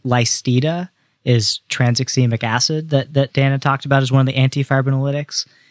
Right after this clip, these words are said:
And again, what that is doing is it's saying that if you go down the clotting cascade and now you form that fibrin meshwork, do not bust it up. It's an antifibrinolytic, meaning don't bust up the clots that are trying to be made.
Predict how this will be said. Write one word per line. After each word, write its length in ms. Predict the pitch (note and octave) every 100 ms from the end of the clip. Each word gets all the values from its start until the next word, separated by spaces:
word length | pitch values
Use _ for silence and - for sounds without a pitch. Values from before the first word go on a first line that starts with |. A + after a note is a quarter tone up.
| _
And 140 | C#3
again, 380 | C3 D3 B2 A2
what 160 | C3+ E3+
that 160 | E3+
is 160 | C#3+ A#2
doing 340 | C3 B2 A2
is 200 | G#2+ A#2
it's 160 | B2+ -
saying 460 | - C3+ B2 G#2+ G#2
that 300 | A2+ G#2+ _ _ _ _ _
if 300 | - F3 -
you 400 | D3 B2+ A#2+ A2+ - _ _ _ D3+
go 280 | C#3+ D#3+
down 340 | D#3 C3 B2+ C3
the 80 | B2
clotting 400 | - B2 A#2 A#2
cascade 720 | A#2 A2 - B2 G#2 G#2 G#2+
and 180 | B2+
now 140 | A#2+ A#2
you 160 | A#2
form 340 | A2 - C#3 C#3+
that 180 | C3+ -
fibrin 360 | B2+ B2 A#2
meshwork, 400 | A2 A#2 - C#3+ -
do 140 | B2+ A#2
not 280 | A#2+ A#2+
bust 300 | - A2+ -
it 80 | A2
up. 220 | A#2 A2 - _ _ _ _ _
It's 140 | C3 B2
an 80 | A#2+
antifibrinolytic, 1000 | C3 C3 C3+ B2+ B2 A#2+ A2+ B2 C3+ -
meaning 240 | A#2+ A2
don't 260 | G2+ B2+ B2+
bust 240 | B2 -
up 140 | A2+ -
the 80 |
clots 460 | A#2+ B2 G#2 G2+ -
that 120 | A2+
are 60 | A2
trying 360 | - A#2+ A2+ A2
to 80 |
be 120 | - G2+
made. 400 | G#2+ G#2+ A2